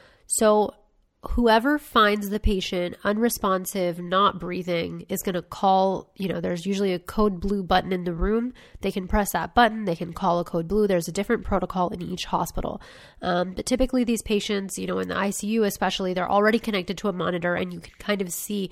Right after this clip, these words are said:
they're already destabilizing and then they, you know, they'll code. And so you can call the code blue, you can call from help, you can, you know, someone will get the c-, crash cart. There's a whole protocol that happens once a code blue is called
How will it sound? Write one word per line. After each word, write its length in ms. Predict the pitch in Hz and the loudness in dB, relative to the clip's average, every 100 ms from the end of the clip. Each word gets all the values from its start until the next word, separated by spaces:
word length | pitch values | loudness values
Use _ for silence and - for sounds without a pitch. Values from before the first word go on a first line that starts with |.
| - - | -10 -10
they're 160 | - 170 | -4 0
already 460 | 202 180 180 214 | 2 2 0 0
destabilizing 920 | 214 214 - 226 233 233 226 220 202 196 | -2 -2 0 2 4 4 2 2 0 -2
and 80 | |
then 140 | 185 185 | -4 -2
they, 360 | 185 180 185 - - | -2 -4 -6 -12 -10
you 100 | 196 | -2
know, 360 | 190 175 175 - _ 175 | 0 0 -4 -10 _ -4
they'll 200 | 180 180 | -2 -2
code. 460 | - - - - - - - - - - | 0 0 0 -8 -12 -20 -20 -20 -18 -4
And 180 | 190 190 | -4 0
so 220 | 214 185 | 2 4
you 180 | 185 196 | 2 -2
can 200 | 180 180 | -4 -2
call 240 | 202 220 | 4 4
the 80 | 240 | 4
code 280 | 240 226 190 | 4 4 8
blue, 260 | 190 185 | 8 8
you 120 | 185 | 2
can 220 | 175 180 170 | -2 -8 -4
call 280 | 214 208 | 4 4
from 200 | 214 233 | 6 2
help, 480 | 226 214 185 185 - | 2 4 4 4 -2
you 160 | 185 190 | -8 -6
can, 340 | 190 175 180 _ _ | -6 -8 -14 _ _
you 100 | 208 | -4
know, 140 | 170 185 | -2 0
someone 320 | 214 202 202 | 0 0 0
will 120 | 196 | -2
get 260 | 190 - - | -2 -6 -10
the 60 | - | -10
c-, 60 | - | -10
crash 340 | - 196 185 | 0 2 4
cart. 340 | - 190 170 - | 0 0 0 0
There's 160 | 175 180 | -4 -2
a 40 | |
whole 200 | - 208 | 0 0
protocol 480 | 208 202 190 - 170 | 6 6 6 2 0
that 100 | 165 | 2
happens 420 | 180 170 165 156 | -2 -4 -4 -6
once 200 | 170 160 | -6 -6
a 20 | |
code 300 | 156 180 165 | -6 -2 -2
blue 240 | 160 160 160 | -2 -4 -4
is 120 | 165 | -8
called 380 | - - - | -6 -4 -4